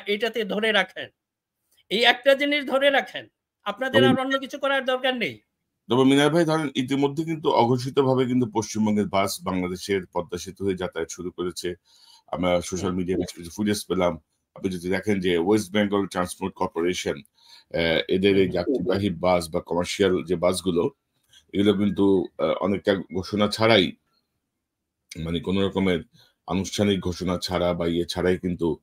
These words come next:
Speaker 2: আহ, বাংলাদেশের বুক দিয়ে দেদারসে যাচ্ছে কিন্তু।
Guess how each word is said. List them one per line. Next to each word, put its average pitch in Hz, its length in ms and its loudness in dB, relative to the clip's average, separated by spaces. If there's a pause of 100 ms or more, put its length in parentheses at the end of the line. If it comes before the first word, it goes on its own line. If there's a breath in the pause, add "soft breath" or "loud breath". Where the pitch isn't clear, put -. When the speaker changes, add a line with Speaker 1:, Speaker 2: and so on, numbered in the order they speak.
(420 loud breath)
Speaker 2:
আহ, 85 140 2
বাংলাদেশের 87 540 0
বুক 87 200 -2
দিয়ে 87 180 -2
দেদারসে 98 460 2
যাচ্ছে 71 300 -6
কিন্তু। - 320 -20